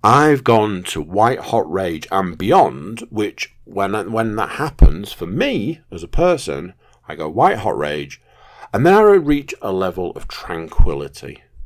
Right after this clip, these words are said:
It's like a higher state of being where I go, "Do you know what? I don't think it matters." A while back, Bill Burr did a stand-up special where on it he told a story about somebody who had wronged him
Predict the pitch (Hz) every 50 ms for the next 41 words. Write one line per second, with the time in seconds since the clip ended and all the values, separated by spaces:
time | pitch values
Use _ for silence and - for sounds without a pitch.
0 | - - - - - 71 73 73 - - - - - 85 101 104 101 95 - -
1 | - 90 92 82 80 - - - 73 65 64 69 73 73 - 87 92 95 92 92
2 | 95 95 - 95 92 90 90 90 82 - _ _ _ _ _ _ _ _ _ _
3 | _ - - 117 127 175 208 202 160 92 73 71 71 69 - _ _ _ _ _
4 | _ _ _ _ _ _ _ _ _ _ _ _ _ _ _ _ _ _ _ _
5 | _ _ _ _ _ _ _ _ _ _ - 170 175 175 180 - - 90 87 80
6 | - - - - 82 87 - - - - - - _ _ _ _ _ _ _ _
7 | _ _ _ _ _ _ _ _ _ _ _ _ - - _ _ _ _ _ _
8 | _ _ _ _ - - _ - 110 131 135 143 135 107 82 82 80 71 - -
9 | - _ - 98 98 98 85 87 87 82 80 80 76 78 71 73 76 73 71 71
10 | 65 65 - - 117 120 120 104 - - - 76 71 78 76 71 78 78 85 98
11 | 107 98 87 78 58 69 71 - 78 76 76 80 - - 85 82 80 76 73 71
12 | 64 64 65 65 65 69 73 - _ - - - 87 76 78 76 76 73 73 73
13 | - 80 76 73 - 76 78 82 80 85 92 90 87 90 87 82 78 - 65 65
14 | 64 73 71